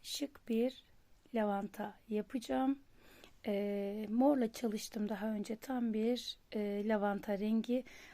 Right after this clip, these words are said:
ama videoda biraz, e, sıkıntı olacağı için koyu renk. Şimdi pembeyle çalışacağım. Anlatımımıza geçmeden önce eğer hala kanalımıza abone değilseniz abone olmanızı rica ediyorum. Yayınlanan videolarımızdan haberdar olmak içinse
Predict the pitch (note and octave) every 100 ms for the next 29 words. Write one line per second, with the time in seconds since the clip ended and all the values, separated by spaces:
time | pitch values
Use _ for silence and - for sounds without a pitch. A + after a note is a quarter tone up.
0 | - - A3 A#3 C#4 D4 - G3+ G3+ G#3+
1 | G#3 A#3 B3+ - - - G3+ G3+ G3 -
2 | A#3+ G#3+ A3 G3 G3 F#3+ F#3+ - C4+ B3+
3 | A3 G3 A3+ C#4+ - D4+ D4+ - G#3 F#3+
4 | F#3 F3+ - B3+ B3 - A#3+ B3+ B3+ C#4
5 | - - - - - - - - - -
6 | - - - - - - - - - -
7 | - - D4 D4+ C#4+ - A3 G#3 A3+ C#4+
8 | - A#3+ A3+ A3 A3+ A#3+ B3 C4 B3 C#4+
9 | B3+ C#4+ - B3+ A#3 G#3+ G#3 A3 A3 G#3
10 | B3 C4 C4+ C4 A#3+ B3 A#3 A#3 B3 B3+
11 | A3+ G3+ G#3 G3+ A3+ G3+ G3 G#3 G#3 C#4+
12 | - - - - - C4 C4 C#4 D4+ D4
13 | A#3 G#3+ G3+ G3+ G3+ G#3 A#3+ A3 G3+ G#3+
14 | C#4+ A#3+ A3+ D4 B3+ A3 - B3